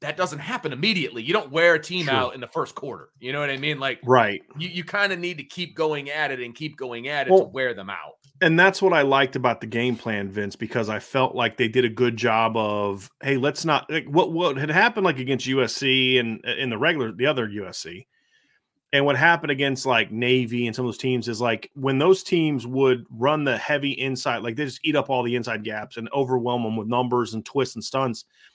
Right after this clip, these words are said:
Speaker 2: there was nothing they could go to.
Speaker 1: Right.
Speaker 2: They had no counters to that. Now, part of that's their own fault. You know, you should have been stretch, rep, rep, inside zone and things like that.
Speaker 1: Sure.
Speaker 2: But not having that quarterback that can really be a weapon there, it, it caused problems.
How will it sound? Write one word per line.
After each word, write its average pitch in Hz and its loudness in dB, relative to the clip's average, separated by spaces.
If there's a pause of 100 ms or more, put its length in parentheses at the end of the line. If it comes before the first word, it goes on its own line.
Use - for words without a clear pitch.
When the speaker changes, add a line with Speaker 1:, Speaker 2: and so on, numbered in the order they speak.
(100)
Speaker 2:
there 170 0
was 143 2
nothing 175 4
they 156 2
could 131 -6
go 202 6
to. - -6 (300)
Speaker 1:
Right. 110 -10 (200)
Speaker 2:
They 151 4
had 165 6
no 170 6
counters 180 -2
to 117 -10
that. 90 -10
Now, 143 0
part 233 0
of 202 0
that's - -4
their 143 2
own 180 2
fault. 104 -8 (140)
You 127 -4
know, 127 0
you 127 -2
should 180 -4
have 165 -4
been 143 -4
stretch, 131 -4
rep, 127 -4
rep, 131 -6
inside 123 -6
zone 113 -6
and 101 -10
things 107 -14
like 98 -14
that. 101 -12
Speaker 1:
Sure. 110 -10 (440)
Speaker 2:
But 135 2
not 190 4
having 185 4
that 151 0
quarterback 196 4
that 127 -2
can 123 -4
really 139 0
be 131 -2
a 123 2
weapon 156 -2
there, 101 -6 (560)
it, - -6
it 139 -4 (160)
caused 131 -2
problems. 135 -4